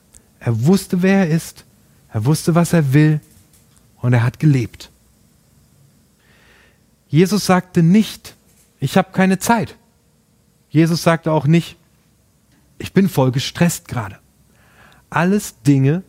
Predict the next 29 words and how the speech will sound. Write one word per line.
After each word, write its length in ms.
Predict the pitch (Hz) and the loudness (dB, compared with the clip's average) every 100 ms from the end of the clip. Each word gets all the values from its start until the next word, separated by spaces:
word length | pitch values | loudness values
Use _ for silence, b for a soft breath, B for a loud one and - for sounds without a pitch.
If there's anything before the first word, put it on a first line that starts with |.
| _ _ _ | _ _ _
die 100 | 120 | -4
Jesus 380 | 117 123 123 - | -2 -2 -4 -2
nicht 340 | 131 151 - | 0 0 -4
tut. 320 | - 147 - - _ _ _ _ _ _ _ _ _ _ _ _ _ _ _ _ B B B B | -12 -12 -12 -20 _ _ _ _ _ _ _ _ _ _ _ _ _ _ _ _ B B B B
Alles 340 | 151 190 214 - | 0 0 0 0
Dinge, 240 | 208 196 | 2 4
über 140 | 135 | 4
die 120 | 127 131 | 2 0
sich 300 | 139 - - _ _ - | -2 -6 -16 _ _ -8
kein 360 | - 208 226 127 | -2 2 2 2
Buchstabe 840 | 180 - - 139 131 131 160 196 b b | 0 -2 -4 -2 0 2 2 0 b b
in 100 | 131 | 0
der 120 | 135 | 0
Bibel 280 | 127 175 165 | 2 2 0
befindet, 600 | 120 - 190 185 131 - B B | -2 -2 -2 0 0 -2 B B
die 80 | 135 | -2
aber 160 | 143 156 | 0 2
unser 280 | 196 180 | 2 4
Leben 320 | 175 202 170 139 | 4 4 2 0
heute 360 | 147 - 175 - b b | -2 -2 -6 -8 b b
richtig 500 | 123 190 - 147 - | 2 2 0 -4 -2
maßgeblich 680 | 147 160 - 151 - 139 - | 0 0 -2 -4 -4 -8 -6
prägen. 320 | 127 131 107 | 0 0 0
Und 100 | 113 | -2
ich 140 | - | 0
will 140 | 151 185 | 2 2
mit 160 | 175 | 2
dir 180 | 175 160 | 0 0
heute 360 | 170 185 - | 0 -2 -4